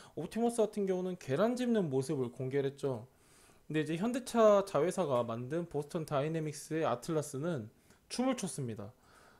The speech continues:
어, 사실 저는 기술력으로, 기술력으로 보면은 보스턴 다이내믹스가 훨씬 더 앞서 있다고 봐요. 왜 그러냐면 현대차 같은 경우는 보스턴 다이내믹스를 이천팔 년도인가 인수를 했죠.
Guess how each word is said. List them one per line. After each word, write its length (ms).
어, 220
사실 300
저는 240
기술력으로, 720
기술력으로 600
보면은 520
보스턴 420
다이내믹스가 760
훨씬 300
더 80
앞서 260
있다고 320
봐요. 400
왜 160
그러냐면 640
현대차 380
같은 300
경우는 540
보스턴 320
다이내믹스를 580
이천팔 440
년도인가 440
인수를 380
했죠. 340